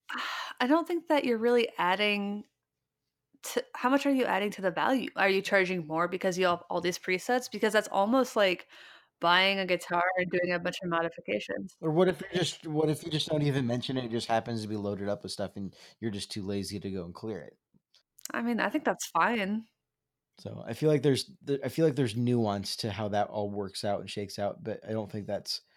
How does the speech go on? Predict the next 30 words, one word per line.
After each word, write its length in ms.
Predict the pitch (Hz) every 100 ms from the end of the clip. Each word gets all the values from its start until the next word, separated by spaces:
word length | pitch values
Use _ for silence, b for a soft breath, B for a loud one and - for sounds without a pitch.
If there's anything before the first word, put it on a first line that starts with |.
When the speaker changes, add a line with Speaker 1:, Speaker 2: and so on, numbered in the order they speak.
| b b -
Speaker 2:
nearly 420 | 135 135 135 120
as 80 | 107
big 200 | 107 101
of 80 | 98
a 60 |
deal 260 | 95 104 101
as 100 | 95
just, 200 | 101 -
like, 160 | 104 90
sharing 380 | - 104 98
out 160 | 98 95
presets 440 | - 98 - 92
like 120 | 92 90
candy 440 | 101 85 73 107 - _ _ _ -
with 140 | 107
everybody 420 | 104 101 98 92
that 140 | 87 78
you 120 | 90
know. 260 | 80 71 - _ _ _
I 60 | 120
think 200 | 120 110
that's, 400 | 107 101 - - _ _ _ _ _ _ _ _ _ _
that's 300 | 101 120 113
really 200 | 117 101
the 100 | 101 98
more 180 | 98
problematic 800 | 92 104 98 98 92 85 95 - _ _ -
variant 540 | 107 98 98 101 98 -
of 260 | 101 101 110
this 340 | 92 - -